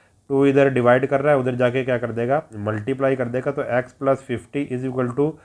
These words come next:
forty multiply two। तो एक्स प्लस फिफ्टी, फ़ोर्टी को टू से मल्टीप्लाई करेंगे, आ जाएगा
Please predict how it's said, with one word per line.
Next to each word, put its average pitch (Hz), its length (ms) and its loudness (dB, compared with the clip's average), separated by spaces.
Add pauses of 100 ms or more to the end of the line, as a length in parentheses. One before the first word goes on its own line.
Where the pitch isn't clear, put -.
(340)
forty 139 460 4
multiply 123 560 2 (140)
two। 92 200 -10 (720)
तो 113 260 -4
एक्स 135 260 2
प्लस 135 420 2 (560)
फिफ्टी, 143 640 -4 (280)
फ़ोर्टी 123 380 -8
को 123 100 -6
टू 123 160 -8
से 127 120 -8
मल्टीप्लाई 120 500 -2
करेंगे, 120 300 -4
आ 113 120 -2
जाएगा 113 280 -4